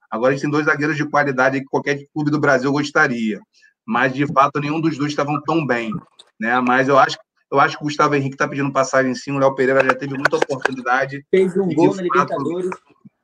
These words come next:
Speaker 1: e, de fato, não jogou bem. Vamos torcer. Ó, Júnior Duarte, quatro a zero Mengão. Isso aí, irmão.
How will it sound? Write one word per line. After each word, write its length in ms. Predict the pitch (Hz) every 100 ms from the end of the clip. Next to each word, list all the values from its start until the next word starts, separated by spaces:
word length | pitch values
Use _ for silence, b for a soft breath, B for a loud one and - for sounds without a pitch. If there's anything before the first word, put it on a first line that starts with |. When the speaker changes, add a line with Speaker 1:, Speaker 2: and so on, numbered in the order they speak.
| _ _ -
Speaker 1:
e, 140 | 131
de 140 | 135 143
fato, 340 | 139 135 139
não 140 | 139 139
jogou 300 | 143 147 135
bem. 220 | 110 107 - - - 127
Vamos 200 | 127 143
torcer. 440 | 143 139 - 104 95 _ b -
Ó, 180 | 131 - - -
Júnior 260 | 185 220
Duarte, 540 | 180 147 135 - - -
quatro 360 | - 190 196 196
a 60 | 160
zero 260 | 156 175
Mengão. 480 | 170 147 135 131 123 - _ - _ _ -
Isso 140 | _ -
aí, 200 | 120 127
irmão. 460 | 120 131 131 113